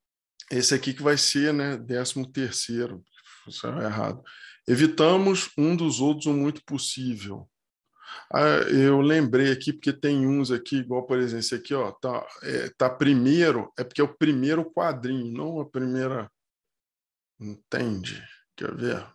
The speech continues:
Vamos ver aqui, ó. Tá vendo? O primeiro quadro, não são o, os balões que eu fiz, eu peguei o primeiro quadro. Então, deixa eu ver, um, dois, três, aí quatro, cinco, seis, sete,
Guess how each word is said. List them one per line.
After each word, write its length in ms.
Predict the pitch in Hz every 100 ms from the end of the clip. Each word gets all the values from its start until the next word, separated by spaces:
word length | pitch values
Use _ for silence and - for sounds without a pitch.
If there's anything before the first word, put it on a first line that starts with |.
| _
Vamos 280 | 220 117 -
ver 100 | 80
aqui, 200 | - -
ó. 160 | - 104 _ _ _ _ _ - _ _ _
Tá 140 | -
vendo? 280 | 120 131 120
O 80 | 113
primeiro 460 | 123 120 139 147 -
quadro, 560 | 120 120 117 113 117
não 240 | 123 120 123
são 280 | - 135
o, 720 | 147 143 151 151 156 - 135
os 140 | 123 117
balões 720 | 113 127 127 117 120 120 110
que 100 | -
eu 60 | 107
fiz, 320 | - 110 107
eu 80 | 113
peguei 260 | 113 110
o 100 | 120
primeiro 440 | - 123 120 131 139
quadro. 640 | - 113 107 107 117 110 _ - - - _ _
Então, 140 | - 120
deixa 180 | 117
eu 80 | 131
ver, 140 | 123 123
um, 520 | 120 127 156 175 175 _ _
dois, 840 | 120 113 127 135 151 175 170 - - _ _ _ _ _ _ _ _ _ _ _ -
três, 540 | 127 127 147 160 - - -
aí 160 | 123
quatro, 600 | 120 - 120 127 143 143
cinco, 520 | - - 131 139 135 -
seis, 640 | - - 120 127 127 -
sete, 600 | - 123 131 131 - -